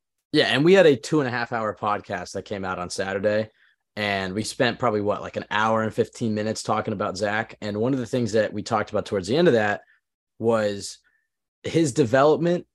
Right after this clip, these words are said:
in, in terms of the way that he, that they, that he approached the Green Bay and Denver game and the way that he approached the Patriots game. Obviously, the Jets won the Packers and Broncos games, and they lost the, the Pats game. In large part,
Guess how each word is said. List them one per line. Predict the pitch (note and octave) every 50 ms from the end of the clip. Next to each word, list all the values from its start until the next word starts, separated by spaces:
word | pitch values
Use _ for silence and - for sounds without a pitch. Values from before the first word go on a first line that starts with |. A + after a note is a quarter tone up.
| _ _ _ _ _ -
in, | A2+ A2+ A2 A2 G#2+
in | - A2+ A2+
terms | - B2 B2 A#2+ A2+ G2 A#2
of | A2 F#2+ F#2+ -
the | A#2+ A#2
way | C3 D3+ E3 D#3+
that | D#3+ D3
he, | C3+ C#3+ C3+ G2
that | A2+ B2+ B2 - -
they, | G2 A2+ A2+ A2 - - _
that | - A#2 A2+ F#2+
he | A#2+ C#3
approached | B2+ - - C3 B2 A#2 - - -
the | A2+ A2 G#2+ G2
Green | - A#2+ B2 B2 A#2+
Bay | G#2+ A#2 A2+
and | A2 A2 G2+
Denver | A2 A2 A2 A2 A2
game | G2 A#2 A2 A2 A2
and | G#2+ G2
the | F#2+
way | G2+ G#2+ A2+ A#2
that | A2+ F#2
he | G2+ G#2
approached | F#2+ - - G#2+ G2 -
the | -
Patriots | - - A2 G#2+ - - A#2+ F#2+ -
game. | - A#2+ A2+ A2+ A#2 - -
Obviously, | D3 F3 F3 F#3 - - C#3+
the | B2+
Jets | A2+ C3 A#2+ A2+ -
won | F#2 F#2+ A2+ A2+ A#2 A#2 A#2 A2+ A#2 - _ _ _ _ _
the | -
Packers | - - A#2+ A2+ A2 - A2+ G#2+ F#2
and | A2 G#2
Broncos | F#2+ G#2+ G#2 G#2 G2 - G#2+ G#2 F2+
games, | E2 G#2+ G#2 G2+ G2+ G2+ F#2+ E2+
and | D#2 F#2
they | F2+ F2
lost | F2 F2 F#2 G#2 G#2 G2+ G2+ G2+ - - - - _ _
the, | - G2+ F#2
the | - G2
Pats | - - G#2+ G#2 G2+ - -
game. | - G2+ F#2+ F#2+ F#2 G2 G2 -
In | D3
large | D#3 F3+ G3+ A3 - -
part, | - C3 A#2+ A#2 A#2